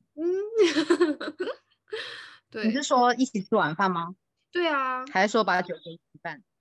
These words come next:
Speaker 1: <laughs> 没有，一起吃晚餐。对，然后，
Speaker 2: 嗯。
Speaker 1: 然后，所以，然后，然后，哎，我想，我，反正我想说的是，就是这个第一印象可能稍稍的，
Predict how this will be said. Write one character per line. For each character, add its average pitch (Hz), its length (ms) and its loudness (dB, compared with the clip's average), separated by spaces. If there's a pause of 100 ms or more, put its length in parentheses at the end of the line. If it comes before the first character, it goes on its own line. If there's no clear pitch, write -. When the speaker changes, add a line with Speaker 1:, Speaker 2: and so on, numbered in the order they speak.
(100)
Speaker 1:
<laughs> - 2750 -8
没 285 180 -2
有， 370 80 -2 (360)
一 339 140 -4
起 262 140 -6
吃 269 160 -10 (140)
晚 214 160 -16
餐。 208 680 -14 (500)
对， 220 160 -8
然 208 140 -6
后， 226 460 -8
Speaker 2:
嗯。 277 220 -8 (500)
Speaker 1:
然 220 180 -12
后， 226 200 -8
所 277 140 0
以， 269 80 -2
然 254 140 0
后， 311 180 4
然 254 180 0
后， 285 360 0
哎， 349 100 0
我 330 160 -2
想， 277 160 -4
我， 254 100 -12
反 247 120 -4
正 294 100 0
我 311 60 0
想 233 200 -4
说 240 180 -6
的 233 100 -6
是， 247 220 -12
就 247 80 -8
是 247 260 -6
这 277 100 -12
个 269 100 0
第 269 260 -2
一 269 40 -4
印 277 140 -4
象 269 160 -6
可 208 120 -10
能 180 200 -12
稍 233 220 -10
稍 247 180 -6
的， 208 500 -6